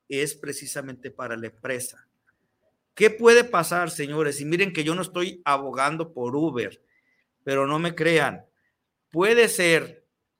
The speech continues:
puede ser que esto, junto con el escándalo internacional, motive a la empresa Uber a decir,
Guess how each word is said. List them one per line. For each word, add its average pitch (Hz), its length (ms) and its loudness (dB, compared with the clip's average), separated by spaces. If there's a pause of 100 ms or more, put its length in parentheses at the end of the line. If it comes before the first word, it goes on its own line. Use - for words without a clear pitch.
puede 190 380 2
ser 123 420 -8 (800)
que 160 260 2
esto, 151 640 -6 (760)
junto 175 520 -6
con 156 240 -4
el 151 120 0
escándalo 160 520 -2
internacional, 135 760 -6
motive 147 400 -6
a 180 40 -2
la 170 60 -2
empresa 160 420 -4
Uber 165 220 0
a 143 60 0
decir, 160 400 -8